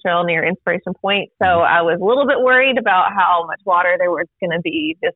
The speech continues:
Speaker 1: week if it didn't rain. So I'm happy that we did get some rain, but we just got a little bit too much. <laughs> So
Speaker 2: Yeah.
Speaker 1: we shall see. Uh, it's supposed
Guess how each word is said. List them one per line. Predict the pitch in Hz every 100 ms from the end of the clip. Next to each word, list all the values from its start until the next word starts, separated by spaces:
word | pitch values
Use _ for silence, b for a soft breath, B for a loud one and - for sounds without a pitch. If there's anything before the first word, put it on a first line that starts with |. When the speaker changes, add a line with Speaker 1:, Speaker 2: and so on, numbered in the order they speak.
| -
Speaker 1:
week | 185 -
if | - -
it | 165 -
didn't | 170 160
rain. | 160 170 208 254 -
So | 190
I'm | 175 214
happy | 220 208 240
that | 202
we | 175 180
did | 202 233 -
get | 359 - _ -
some | 415 466
rain, | 254 214 311 262
but | 196
we | 233
just | 254 -
got | 269 -
a |
little | 214 220 220
bit | 190 - _ 392
too | 392 381 320
much. | 147 - - B B B B
<laughs> | 330 330 - 269 -
So | 190 180 180
Speaker 2:
Yeah. | B B B B B
Speaker 1:
we | 247 277 302
shall | 311 311 311
see. | 240 214 220 208
Uh, | 202 202
it's | 202
supposed | 302